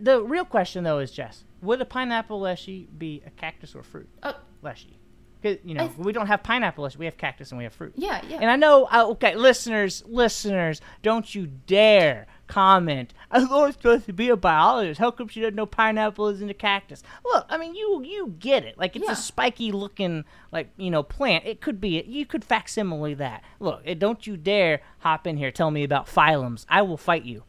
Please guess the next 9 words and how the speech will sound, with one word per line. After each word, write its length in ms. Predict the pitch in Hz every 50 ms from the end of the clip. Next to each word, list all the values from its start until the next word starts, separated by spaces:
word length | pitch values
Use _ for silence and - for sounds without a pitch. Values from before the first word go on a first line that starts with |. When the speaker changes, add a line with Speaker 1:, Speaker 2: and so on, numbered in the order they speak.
| _ _ -
Speaker 1:
I 100 | 151 151
will 320 | 139 139 156 160 160 156
fight 240 | - - 143 139 -
you. 140 | - - - -
Speaker 2:
Flavor-wise, 1200 | - - - 302 302 339 339 403 415 403 - 285 254 226 220 214 220 214 208 214 - - - - _ _ _ _ _ _ - - - -
you 220 | - 226 247 240 233
can 220 | - 254 220 208
be, 280 | 214 254 269 302 285 240
like, 320 | 208 180 185 180 - -